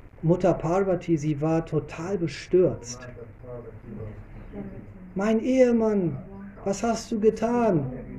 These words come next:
Jetzt hast du so viele Verse vom Ramayana an die gan-, ganze Bevölkerung des Universums verteilt. Und wir haben nur noch einhunderttausend von den ursprünglich eine Milliarde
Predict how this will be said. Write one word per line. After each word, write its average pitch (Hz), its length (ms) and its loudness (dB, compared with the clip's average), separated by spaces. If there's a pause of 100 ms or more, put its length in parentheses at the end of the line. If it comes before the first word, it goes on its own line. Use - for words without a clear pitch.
(800)
Jetzt 180 200 -4
hast - 280 0
du 220 60 2
so 254 300 4
viele 240 380 6
Verse 233 540 4
vom 202 240 4
Ramayana 202 840 6
an 190 160 2
die 185 180 0
gan-, 190 460 0
ganze 190 680 4 (520)
Bevölkerung 196 680 4
des 180 200 2
Universums 202 760 4
verteilt. 190 600 6 (420)
Und 185 140 0
wir 202 160 8
haben 226 280 4
nur 233 140 6
noch 220 240 6 (420)
einhunderttausend 240 1120 8
von 208 200 4
den 214 220 2
ursprünglich 220 800 2
eine 247 280 6
Milliarde 214 760 6